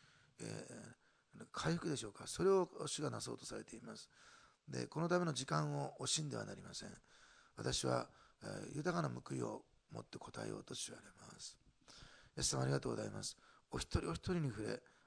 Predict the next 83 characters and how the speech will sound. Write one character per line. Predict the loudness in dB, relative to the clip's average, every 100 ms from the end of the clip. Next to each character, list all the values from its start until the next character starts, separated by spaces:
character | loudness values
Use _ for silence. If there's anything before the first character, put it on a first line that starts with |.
| -4
あ | -2
な | 0
た | -2
の |
宮 | -2 -4
を |
豊 | -4 -6 -8
か | -8
に | -8
な | -10
し、 | -10 -16 -20 -20 -8
一 | -4
人 | -2
一 | 2
人 | 6
が | 6
直 | 4 -2
面 | -2
し | -2
て |
い | -2
る |
こ |
と | -4
に | -6
対 |
す | -8
る | -10 -14 -20 -20 0
解 | 4 6
決 | 4 2
と | 4
勝 | 4 4 4
利 | 4
を | 2
与 | -2
え |
て | -10
く | -12
だ | -8
さ | -8
い。 | -10 -12 _ _ _ _ _
感 | -10 -6
謝 | -4
し | -4
ま | -6
す。 | -8 -10 _ -20 -20 -6
イ | 0
エ |
ス | 2
様 | 2 0
の | -6
皆 | -8
に | -10
よ | -12
っ | -12
て | -6 -2
イ | 0
エ | 2
ス・ | 2
キ | 0
リ |
ス | -4
ト | -4
の |
勝 | -4 -4 -4
利 | -8
を | -10 -16 -20 -20 0
宣 | 12 12 12
言 | 10
す | 6
る。 | 0 -14 -20 -20 -14 -2
イ |
エ |
ス | 0 2
様 |
の |
勝 | 0 -2
利 | -2
を |
宣 | 2 8 8 8
言 | 4
す |
る。 | -2